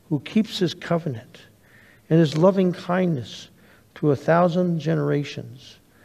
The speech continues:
with those whom love him and keep his commandments.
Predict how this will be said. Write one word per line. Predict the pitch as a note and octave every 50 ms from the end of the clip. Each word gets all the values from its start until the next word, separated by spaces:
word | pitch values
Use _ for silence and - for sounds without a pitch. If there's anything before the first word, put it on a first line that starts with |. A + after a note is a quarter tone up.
| _ _ _ _ _ -
with | C#3 B2 A#2+
those | C#3+ D3 D3+ D#3 D3+ D3
whom | - D#3 D3+ D3 C#3+ C#3+ C3+
love | C3 C#3 D3 C#3 -
him | B2+ B2+ B2 A#2 A2+ A#2+ - - _ _ _ _ _ _ _ _ _ _ _ _ _ _ _ _ _ _ _ _ _ _
and | C#3 C3 A#2+
keep | - - - - -
his | C3+ A#2+ -
commandments. | - - D3 C3+ B2+ B2 C#3 C#3 C3+ C3 B2+ B2 - - - - -